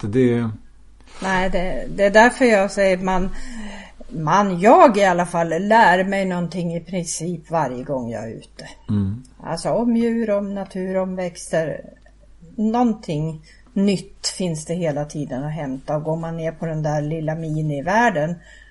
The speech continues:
Speaker 2: då är ju, för mig som inte är någon utbildad s-, zoolog eller insektsforskare eller någonting sånt, så, så är det ju hur mycket som helst att hämta.
Speaker 1: Mm.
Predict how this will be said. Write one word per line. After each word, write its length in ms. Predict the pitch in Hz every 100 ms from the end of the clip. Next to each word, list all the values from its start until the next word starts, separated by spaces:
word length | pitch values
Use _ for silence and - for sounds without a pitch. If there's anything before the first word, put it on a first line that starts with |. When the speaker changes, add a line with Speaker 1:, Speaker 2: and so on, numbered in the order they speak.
| -
Speaker 2:
då 340 | - 180 170 165
är 180 | 175 180
ju, 460 | 180 170 165 151 - - - -
för 140 | - 175
mig 260 | 165 202
som 200 | 208 214
inte 280 | 196 175 170
är 80 | 160
någon 220 | 160 160
utbildad 760 | 156 156 - 165 151 151 151 151
s-, 260 | - - - - 151 156 160 -
zoolog 540 | 170 151 156 147 160 160
eller 360 | 160 151 147 147 143 165 139 - 151 - -
insektsforskare 1160 | - - - - - - - 160 156 - 165 160
eller 180 | 160 151
någonting 320 | 160 156 156
sånt, 300 | 156 160 156
så, 160 | - 135 - -
så 240 | - 170
är 180 | 143 156
det 60 |
ju 100 | 156
hur 200 | 156 190
mycket 260 | 175 156 135
som 140 | 151
helst 320 | 151 196 - 151
att 60 |
hämta. 380 | 156 135 - 127 - - - - -
Speaker 1:
Mm. 220 | 104 98